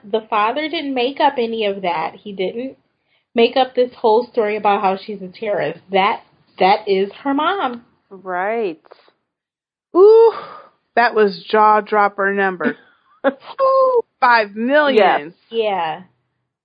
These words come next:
Speaker 3: Number two, really.
Speaker 2: Yep.
Speaker 1: Yeah.
Speaker 3: Oh my goodness. I was like,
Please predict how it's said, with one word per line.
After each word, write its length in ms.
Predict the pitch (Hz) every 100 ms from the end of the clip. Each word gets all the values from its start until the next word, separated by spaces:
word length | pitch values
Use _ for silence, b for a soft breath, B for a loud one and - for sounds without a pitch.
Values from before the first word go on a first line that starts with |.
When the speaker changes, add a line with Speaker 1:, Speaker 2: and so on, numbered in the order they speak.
| _
Speaker 3:
Number 240 | 208 220 190
two, 380 | - 320 311 214
really. 540 | 226 220 180 165 196 196
Speaker 2:
Yep. 220 | 196 190
Speaker 1:
Yeah. 480 | 202 196 185 180 185 - _ _ _ _ _ _ _ _ _ _ _ _ 233
Speaker 3:
Oh 180 | 262
my 200 | 254 220
goodness. 440 | 214 220 202 180 185 _
I 140 | - 254
was 160 | 285 262
like, 220 | 208